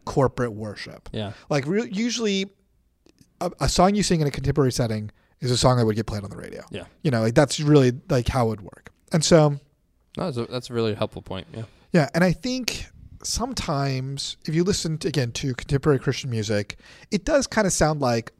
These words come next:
Speaker 1: pop light is what
Speaker 2: Mm.
Speaker 1: I would kinda
Speaker 2: Mm-hmm.
Speaker 1: say. It's like
Speaker 2: Mm-hmm.
Speaker 1: pop music, maybe a little less interesting than pop music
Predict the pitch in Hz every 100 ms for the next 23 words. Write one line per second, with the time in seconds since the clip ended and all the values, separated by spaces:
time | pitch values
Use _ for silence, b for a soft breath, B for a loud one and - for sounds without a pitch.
0 | _ - - 156 156 156 - 135 120 117
1 | 110 101 - - - 143 147 135 117 127
2 | 127 107 - - - 160 262 262 110 185
3 | 190 196 190 175 185 - B B - 254
4 | 247 143 160 147 131 139 - 120 117 131
5 | - 156 143 151 151 156 160 156 156 151